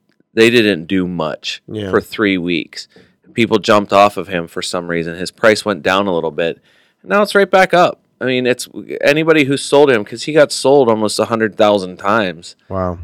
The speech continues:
Speaker 1: in a few weeks. And it's like, we, I mean, that was one of the things I feel like we nailed throughout was don't,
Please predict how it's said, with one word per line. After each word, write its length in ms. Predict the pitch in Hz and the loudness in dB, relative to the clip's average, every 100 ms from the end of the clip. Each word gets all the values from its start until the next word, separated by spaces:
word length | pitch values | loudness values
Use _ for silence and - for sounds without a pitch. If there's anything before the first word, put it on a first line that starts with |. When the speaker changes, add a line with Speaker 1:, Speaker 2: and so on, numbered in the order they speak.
| - | -6
Speaker 1:
in 140 | 107 | -2
a 40 | 104 | -2
few 300 | - 117 101 | 0 0 2
weeks. 440 | 113 113 - - | 2 0 -2 -12
And 100 | 104 | -16
it's 120 | 104 | -8
like, 140 | 120 - | -8 -8
we, 320 | - 127 123 - | -10 -10 -8 -4
I 80 | |
mean, 140 | 120 117 | -2 2
that 100 | 123 | 4
was 160 | 131 | 4
one 160 | 120 123 | 2 2
of 80 | 120 | 2
the 140 | 113 | 0
things 260 | 123 120 107 | -2 -4 -4
I 60 | |
feel 180 | 101 117 | -4 0
like 180 | 110 101 | 0 0
we 200 | 107 95 _ _ _ _ _ _ _ _ _ _ | -6 -10 _ _ _ _ _ _ _ _ _ _
nailed 480 | 107 107 117 117 98 | -4 4 6 6 4
throughout 500 | - 101 107 113 82 | -2 2 6 6 4
was 180 | 87 82 | -4 -10
don't, 400 | - 101 98 | -4 -2 -2